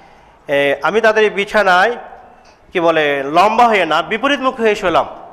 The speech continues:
আর রাসূল সাল্লাল্লাহু আলাইহি ওয়াসাল্লাম এবং তার পরিবার বেতোয়ালিহি লম্বা হয়ে শুলেন। রাসূল সাল্লাল্লাহু আলাইহি ওয়াসাল্লাম এবং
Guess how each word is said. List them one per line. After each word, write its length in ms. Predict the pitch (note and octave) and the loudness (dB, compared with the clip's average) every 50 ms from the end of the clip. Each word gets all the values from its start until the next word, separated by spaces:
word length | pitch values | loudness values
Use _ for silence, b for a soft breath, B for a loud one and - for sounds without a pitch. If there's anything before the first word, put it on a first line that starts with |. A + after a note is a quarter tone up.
| - b b b b b b b b b | -20 b b b b b b b b b
আর 100 | - B2+ | 2 2
রাসূল 340 | C3 E3+ - - D4 D4+ D4 | 2 2 0 0 -2 0 0
সাল্লাল্লাহু 460 | - C4 B3 A#3+ B3 B3 A#3+ A#3 G#3+ | 0 2 2 4 4 4 4 4 2
আলাইহি 180 | G#3+ G3+ F#3+ | 0 -2 -4
ওয়াসাল্লাম 640 | G3 - - G3 E3+ E3 D#3+ E3 F3+ A3 B3+ C4 C4 - - - - | -6 -4 -2 -2 -2 0 0 2 2 2 2 0 -2 -6 -14 -12 -10
এবং 320 | F3+ F#3 G3 G3+ G3+ G3 F3+ - | -8 -6 -4 -4 -4 -4 -6 -2
তার 180 | - F3+ F3+ F3+ | 0 0 0 0
পরিবার 720 | F3+ - G#3 G#3+ G#3+ A#3+ A3+ G3 E3+ E3+ E3+ F3+ G#3+ A#3+ | 0 0 -2 0 0 0 -2 0 2 4 4 4 4 2
বেতোয়ালিহি 920 | A3+ F3+ G#3 G#3+ G#3+ - - G#3+ A3+ B3+ B3+ A#3 A3+ G#3 G3 F#3 G3 A3+ B3 | 0 -2 -2 -2 -2 0 0 2 4 6 6 4 4 2 -2 -4 -4 -4 -4
লম্বা 420 | A3 G3 G3+ G#3 A#3+ B3 C4 C4+ | -2 2 4 4 4 4 4 2
হয়ে 180 | B3 A#3+ A3 G3 | 4 2 2 0
শুলেন। 280 | - F#3 E3 C3+ A2+ - - - - - - _ _ _ _ _ _ _ _ _ _ b b b b b b b b b b b b b b b | -2 -6 -8 -8 -10 -14 -16 -20 -20 -20 -20 _ _ _ _ _ _ _ _ _ _ b b b b b b b b b b b b b b b
রাসূল 360 | C#3 D#3+ E3+ - C4+ C#4 C4+ | 0 0 0 2 0 0 2
সাল্লাল্লাহু 280 | - C4 B3 A#3 - | 2 2 2 2 2
আলাইহি 120 | A#3+ A3+ A3 | 2 4 4
ওয়াসাল্লাম 300 | A3 A#3 B3 C4 C4+ B3+ | 4 4 4 4 2 2
এবং 160 | G#3+ G3+ G#3+ | -2 -4 -4